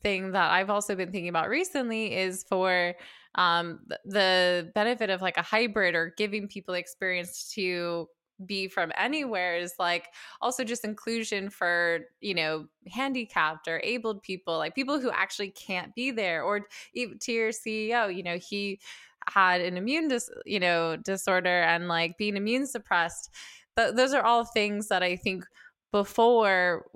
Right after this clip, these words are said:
we never really thought about. And it's kind of sad that we didn't think about it, but, like, how do we make our events also just more inclusive across the board, from where you are, what's blocking you from being there,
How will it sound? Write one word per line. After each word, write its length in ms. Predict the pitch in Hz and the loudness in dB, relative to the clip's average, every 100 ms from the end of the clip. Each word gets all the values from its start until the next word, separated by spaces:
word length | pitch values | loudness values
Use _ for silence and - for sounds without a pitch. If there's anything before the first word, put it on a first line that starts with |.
| - | -6
we 140 | 214 | -2
never 320 | 214 226 240 | 2 2 2
really 260 | 226 208 202 | 2 0 -2
thought 320 | - 190 302 | 0 2 2
about. 380 | 285 156 - - | 0 -2 -4 -4
And 80 | 180 | -6
it's 80 | - | -6
kind 220 | 262 247 | -4 -2
of 80 | 220 | 0
sad 300 | 214 240 214 | 4 4 4
that 80 | |
we 100 | 160 151 | -2 -4
didn't 200 | 160 165 | -6 -6
think 220 | 170 170 | -8 -6
about 260 | 165 160 | 0 0
it, 120 | 160 - | 0 0
but, 120 | 175 | 0
like, 180 | 175 170 | 0 0
how 340 | - 262 277 | 4 6 6
do 300 | 240 214 208 | 2 -4 -4
we 340 | 202 190 185 - - - | -4 -4 -4 -8 -18 -12
make 400 | 202 196 185 - _ - | -6 -4 -4 -10 _ -2
our 240 | 185 190 190 | 2 2 0
events 280 | 185 175 | -2 -4
also 300 | 185 185 185 | -6 -6 -6
just 220 | 175 180 185 | -8 -10 -8
more 120 | 170 | -8
inclusive 560 | 170 - 170 - 170 165 | -8 -8 -8 -4 -4 -4
across 400 | - 160 156 - | 0 0 0 -6
the 80 | 160 - | -12 -4
board, 400 | 208 165 - - - - - - | -2 -2 -4 -8 -14 -20 -16 -6
from 240 | 165 165 | -6 -2
where 240 | 190 190 | 0 0
you 240 | 196 190 180 | 0 -2 -2
are, 460 | 175 175 175 175 170 | 0 2 2 0 -2
what's 220 | 180 - | -4 -2
blocking 460 | 190 170 - 185 | -2 -2 -2 -8
you 140 | 175 165 | -4 -6
from 220 | 175 175 | -6 -8
being 380 | 170 180 180 175 | -6 -6 -4 -4
there, 280 | 160 160 | -4 -4